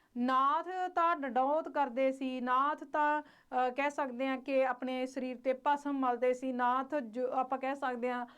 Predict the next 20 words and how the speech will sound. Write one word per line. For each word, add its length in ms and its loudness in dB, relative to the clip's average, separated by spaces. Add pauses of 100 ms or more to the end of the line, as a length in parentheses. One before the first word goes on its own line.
(220)
ਆਸਨ, 560 0
ਪ੍ਰਣਾਮ 500 0
ਉਹਨਾਂ 300 -2
ਦੇ, 240 2
ਅ, 460 -2
ਵਿੱਚ 200 0
ਆਉਂਦਾ 320 0
ਸੀ। 220 -6
ਤਾਂ 140 -6
ਕੁੱਲ 240 -4
ਮਿਲਾ 280 0
ਕੇ 220 -4
ਇੱਥੇ 200 -6
B 320 -6
ਆਪਸ਼ਨ 440 -6
ਥੋੜ੍ਹੀ 280 -4
ਜਿਹੀ 120 -10
ਮੈਨੂੰ 260 -8
ਗਲਤ 240 -2
ਲੱਗੀ, 380 -4